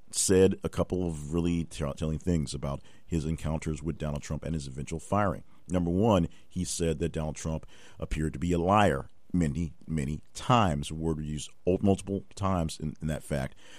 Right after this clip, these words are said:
Uh, he gave a response that the difference between his dealings with President Obama,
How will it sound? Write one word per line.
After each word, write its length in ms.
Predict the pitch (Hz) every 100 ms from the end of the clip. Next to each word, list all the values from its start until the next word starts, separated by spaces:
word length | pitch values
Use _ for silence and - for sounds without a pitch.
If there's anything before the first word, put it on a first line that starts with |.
| -
Uh, 220 | - 76 76
he 180 | 82
gave 340 | 78 90 87 78
a 140 | 78 -
response 640 | 78 78 - 90 92 95
that 240 | - 80 76
the 140 | 78 80
difference 300 | 90 90 -
between 320 | 87 85 82
his 180 | 78 71
dealings 320 | 87 82 76
with 200 | 82 -
President 460 | 82 78 80 76
Obama, 360 | 76 95 110